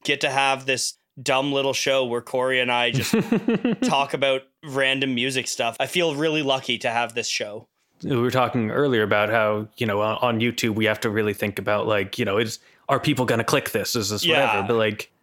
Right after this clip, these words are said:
Speaker 2: especially, you know, this is through Nebula, they produce it, and, like, people listen to it or they don't. And it's just, it's really nice to just have this space to just have fun conversations.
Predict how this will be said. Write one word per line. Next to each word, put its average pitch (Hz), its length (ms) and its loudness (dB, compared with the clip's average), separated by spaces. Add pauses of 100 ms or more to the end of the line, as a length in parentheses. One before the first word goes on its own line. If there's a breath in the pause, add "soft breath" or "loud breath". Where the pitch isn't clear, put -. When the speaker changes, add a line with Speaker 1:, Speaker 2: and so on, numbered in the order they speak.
Speaker 2:
especially, 147 340 0
you 147 60 4
know, 120 100 4
this 131 300 -2
is - 140 -8
through 151 240 0
Nebula, 120 420 2
they 117 160 2
produce 120 420 0
it, 120 220 2
and, 113 340 0
like, 117 260 -2
people 123 280 -2
listen 117 260 0
to 131 160 0
it 131 140 0
or 120 160 0
they 131 120 0
don't. 113 360 -2
And 123 180 -2
it's 123 140 -2
just, 139 160 -2
it's 143 160 -4
really 151 180 0
nice 156 280 0
to - 100 -10
just 113 160 -4
have 113 260 0
this 120 140 -2
space - 420 -2
to 107 120 -4
just 107 180 -6
have 104 400 -6
fun 117 320 0
conversations. 117 1080 -2